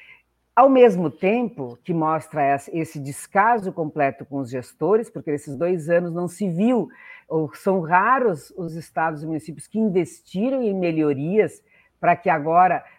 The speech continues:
no retorno, as crianças se co-, estivessem com outras condições de espaço escolar. Nós continuamos com muitas escolas sem ventilação, com ventilação precária,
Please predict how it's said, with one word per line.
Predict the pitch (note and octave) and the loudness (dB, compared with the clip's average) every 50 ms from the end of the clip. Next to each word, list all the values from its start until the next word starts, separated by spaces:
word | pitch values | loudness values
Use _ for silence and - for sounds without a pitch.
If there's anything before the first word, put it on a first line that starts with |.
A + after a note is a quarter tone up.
| _ _ - - - _ _ _ _ _ _ _ | _ _ -20 -20 -20 _ _ _ _ _ _ _
no | - E3+ F#3+ G3+ | -4 0 0 2
retorno, | F3+ F#3 E3+ - - - F3+ F3+ G3 G3 F3+ E3+ E3 | 2 2 0 0 -2 -2 -2 0 0 0 -2 -2 -4
as | D#3 D#3 D3+ - | -4 -6 -6 -6
crianças | - F3+ E3+ F3+ F#3 F#3 - - D#3+ | -6 -4 -4 -2 -4 -4 -6 -12 -16
se | - - F#3 | -16 -16 -16
co-, | - - C#3 - _ _ _ _ | -16 -18 -20 -20 _ _ _ _
estivessem | - D#3+ - - - G3 D#3+ F3 E3 E3 D#3 D#3+ - E3+ | -12 -12 -12 -8 -8 -2 0 2 2 2 0 -4 -8 -10
com | D3+ - E3 D#3+ E3 | -8 -6 -4 0 4
outras | G3 A#3+ C#4 C#4 C#4 G#3 F#3+ - - | 4 4 4 2 -2 -6 -8 -8 -10
condições | - F#3 E3+ E3 D#3 C#3 C#3 - - - D3+ C#3+ D3 C#3 B2+ - - _ _ _ _ _ _ _ _ - | -10 -8 -6 -6 -6 -8 -10 -12 -10 -8 -6 -4 -4 -4 -6 -8 -14 _ _ _ _ _ _ _ _ -16
de | C#3+ C3 D#3+ | -10 -8 -8
espaço | D3+ - - - D3+ B2+ B2+ - - | -8 -8 -6 -6 -4 -4 -6 -8 -12
escolar. | D#3 - - - A3+ A3 G#3 G3 G3+ A3 G#3 | -18 -16 -8 -4 -2 0 2 2 0 0 -4
Nós | E3+ C#3+ - | -6 -8 -10
continuamos | - - D#3 D3 D3+ - D3 D3+ D3+ D#3 D3+ C#3+ | -10 -10 -12 -10 -10 -8 -4 -4 -4 -4 -6 -8
com | - - C#3+ | -10 -8 -8
muitas | C#3 D3 D#3+ F3+ G#3 A#3+ B3+ B3+ A#3+ B3 F#3 D#3 C3 | -6 -4 -2 0 0 0 0 -2 -2 -4 -6 -8 -8
escolas | C3 B2 - - _ - C#3 C#3 C3+ C3 B2+ A#2+ - _ _ - - - - _ _ | -8 -12 -16 -12 _ 0 0 2 2 0 -2 -6 -8 _ _ -20 -20 -20 -20 _ _
sem | - - C4+ B3+ B3 A#3+ | -6 2 4 4 4 4
ventilação, | A#3 A#3+ A#3 A3+ A#3 A#3 A3+ G#3+ A3 - A3+ G#3+ G#3+ F#3+ | 2 0 0 -2 -2 -2 -2 -4 -4 -6 -6 -6 -6 -6
com | E3 F#3+ F#3 | -6 -6 -6
ventilação | F3+ F3+ D#3+ - D#3 E3 D#3+ D#3 - E3+ E3 | -6 -6 -8 -8 -8 -8 -8 -6 -8 -8 -8
precária, | D#3 - F3 F3 - - E3 D#3 D#3 D3 C#3+ C3+ C3 B2 A#2+ | -8 -8 -8 -10 -8 -8 -6 -6 -4 -6 -6 -8 -10 -12 -14